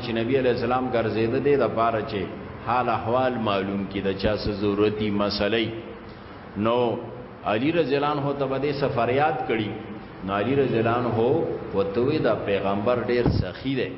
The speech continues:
نو چې څه غواړي وغواړه، ته دنه چې څوک وغواړي ورکوي. هغه سوال قبلي خبره د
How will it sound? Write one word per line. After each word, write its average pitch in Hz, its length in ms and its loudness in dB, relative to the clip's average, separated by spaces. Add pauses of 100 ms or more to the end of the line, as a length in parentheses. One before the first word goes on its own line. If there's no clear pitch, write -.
(560)
نو 104 180 -2
چې 117 460 2 (380)
څه - 80 2 (120)
غواړي 117 320 0
وغواړه، 107 600 0
ته 92 160 -4
دنه 117 260 -2
چې 104 60 -4 (100)
څوک 107 240 0
وغواړي 117 440 2
ورکوي. 98 500 0 (680)
هغه 101 260 2 (140)
سوال 120 440 2
قبلي 113 500 0
خبره 107 420 0 (640)
د 104 40 -4